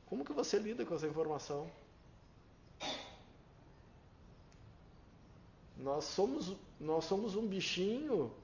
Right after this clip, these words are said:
que se acha, na real. <laughs> O bichinho que se acha. Criou, né, o córtex pré-frontal, né? Pá, saltou ali, eu tenho uma capacidadezinha de ver o presente, passado, futuro, de me situar,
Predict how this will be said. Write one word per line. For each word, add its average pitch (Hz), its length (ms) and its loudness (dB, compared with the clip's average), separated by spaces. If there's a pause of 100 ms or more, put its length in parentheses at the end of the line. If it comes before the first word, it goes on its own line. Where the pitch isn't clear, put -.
que 214 120 -4
se - 160 4
acha, 311 360 6
na 123 140 -2
real. 113 340 -2 (1120)
<laughs> - 120 -2
O 196 60 12
bichinho 165 440 6
que - 60 -6
se 208 100 8
acha. 135 320 10 (840)
Criou, 220 680 12
né, 160 140 8
o 254 80 12
córtex - 560 12
pré-frontal, 160 720 10
né? 143 140 8 (160)
Pá, - 280 10
saltou 180 540 12
ali, 190 340 10
eu 214 120 12
tenho 175 200 4
uma 175 120 6
capacidadezinha 165 960 6
de 123 120 -2
ver 143 240 6
o 175 40 4
presente, 156 500 6
passado, 165 440 8
futuro, 208 560 6
de 143 100 4
me 156 140 6
situar, 165 720 10